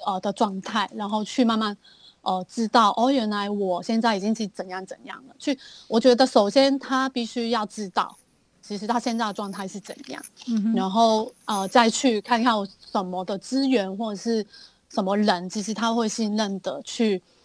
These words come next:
Speaker 1: 可不可以多一个人去聊，而不是只是自己一个人去承担。
Speaker 2: 那我们如果察觉到，就是说，哎，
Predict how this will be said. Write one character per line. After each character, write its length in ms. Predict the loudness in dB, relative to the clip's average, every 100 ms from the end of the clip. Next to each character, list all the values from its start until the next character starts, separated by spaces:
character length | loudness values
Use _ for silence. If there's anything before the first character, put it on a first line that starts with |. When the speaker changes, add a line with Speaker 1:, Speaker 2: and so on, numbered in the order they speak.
| _ 0
Speaker 1:
可 120 | 2
不 80 | 6
可 120 | 6
以 100 | 6
多 200 | 6 4
一 100 | 4
个 160 | -2 -6
人 180 | -8 -12
去 260 | -12 -10
聊， 300 | -8 -10 -10 -14 -20 _ -6
而 100 | -4
不 160 | -4
是 260 | -4 0 -2
只 180 | -2 -6
是 160 | -2
自 160 | 0 0
己 180 | -2 -6
一 40 |
个 160 | -2 -2
人 140 | -4
去 140 | -4 -4
承 200 | -4 -12 -10
担。 140 | -6 -6 -6 _ _ _ 0
Speaker 2:
那 120 | 4
我 60 |
们 120 | 6 6
如 120 | 6
果 120 | 6
察 260 | 4 2 2
觉 180 | 0 -2
到， 260 | 0 0
就 200 | 0 -2
是 60 | -2
说， 160 | -2
哎， 120 | -2